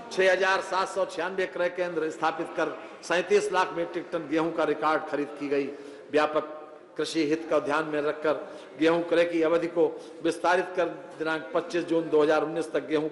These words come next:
क्रय के, क्रय का कार्य दिया, किया गया है, जिस, इससे सात लाख तिरान, तिरपन हजार चार सौ चौदह किसान लाभान्वित हुए और छह हजार आठ सौ नवासी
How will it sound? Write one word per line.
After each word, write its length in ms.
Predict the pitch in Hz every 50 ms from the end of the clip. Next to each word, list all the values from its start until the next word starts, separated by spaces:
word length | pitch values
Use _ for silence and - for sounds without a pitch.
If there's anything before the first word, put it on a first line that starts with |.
| -
क्रय 200 | - - 151 147 147
के, 220 | - - 160 156
क्रय 680 | 151 - - - - - - - - - 165 175 175
का 120 | 170 165 151
कार्य 240 | - - 156 151 147
दिया, 220 | 135 131 135 139 139
किया 260 | 139 - 151 147 131
गया 180 | 120 123 131 139
है, 120 | 135 110 - - - - - - - - - - - -
जिस, 240 | 151 151 - - -
इससे 300 | - 170 151 - 165 165 165
सात 360 | - 170 175 180 170 - 175
लाख 260 | 170 175 - - - -
तिरान, 220 | 156 160 170 175 180 190 208 - - - - - - -
तिरपन 340 | 156 175 190 185 - 196 180
हजार 340 | 170 165 175 175 170 160 -
चार 160 | 180 170 175
सौ 140 | 165 165 165 160
चौदह 280 | - 165 170 175 180 175
किसान 380 | 175 160 156 160 160 160 160 156
लाभान्वित 500 | 151 147 151 151 156 156 156 143 - 131
हुए 180 | 139 139 131 - - - - - - - - -
और 200 | 143 151 151 151 -
छह 200 | - 175 180 170
हजार 260 | 156 160 165 165 160
आठ 260 | 156 123 147 156 156 -
सौ 240 | - - 165 151 143 147 156 151 151 - - - - - - - - - - - - _
नवासी 460 | - 143 139 151 165 156 - 156 131